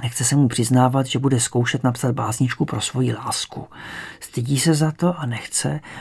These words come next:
aby se mu pak někdo poškleboval. Pořád ten hrozný ostych. No, že bych se u vás stavil, můžeme jít někam ven. No,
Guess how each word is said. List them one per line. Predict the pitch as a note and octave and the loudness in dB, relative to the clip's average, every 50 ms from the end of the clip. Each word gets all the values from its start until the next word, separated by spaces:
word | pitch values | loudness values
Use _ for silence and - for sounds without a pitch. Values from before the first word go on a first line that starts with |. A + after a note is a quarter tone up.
| - - | -12 -6
aby | - B2 B2+ C3 | -4 0 0 0
se | B2+ C#3+ | 2 4
mu | D#3 D3+ B2+ | 4 2 2
pak | A#2+ B2+ C3+ - - | 0 -4 -4 0 0
někdo | C3+ C3+ C3+ C3+ | 2 2 2 0
poškleboval. | B2 C3+ B2 - - - B2 A#2+ A2+ G#2+ G2+ G#2+ B2 B2 - | 0 -2 -2 -2 -2 0 0 0 2 0 -2 -4 -6 -8 -8
Pořád | - - B2 C3+ C#3 D#3 D#3 | -6 -4 -4 -2 -4 -4 -4
ten | - - A2 | -6 -6 -6
hrozný | G2+ A#2+ A#2+ B2 B2 D3+ D3+ - | -4 -4 -4 -4 -4 -6 -6 -6
ostych. | - - - - - - - - - - - _ _ _ _ _ _ _ _ - - - - - - - - - - - - | -4 -4 -4 -4 -4 -8 -14 -16 -18 -20 -20 _ _ _ _ _ _ _ _ -20 -20 -20 -20 -18 -16 -14 -12 -14 -8 -2 2
No, | C#3 | 4
že | C3+ F3 | 6 6
bych | F#3 F#3 - | 6 6 4
se | - G3 F#3+ F#3 | 2 2 2 2
u | D3+ C#3 - - C#3 | 0 -2 -2 0 2
vás | D3+ F3 F#3 E3+ - | 4 4 4 2 0
stavil, | - - F3 F3+ G3+ G3+ E3+ D#3 C#3 | 0 2 2 4 4 4 4 4 4
můžeme | B2 B2 A#2+ B2 C#3 C3+ C3+ | 4 4 4 4 4 4 2
jít | C3+ C3 - | 2 2 0
někam | D3 C#3 - C#3+ C#3+ C3+ | 0 0 2 0 0 0
ven. | C#3 C3+ C3+ C3+ C#3 C#3+ D3 - _ _ _ - _ - - - - - - - - - - | 0 -2 -2 -4 -4 -6 -6 -8 _ _ _ -20 _ -20 -20 -20 -18 -18 -18 -18 -14 -2 4
No, | - D#3 F3 F#3 F#3 F3+ E3+ | 6 8 8 8 8 6 4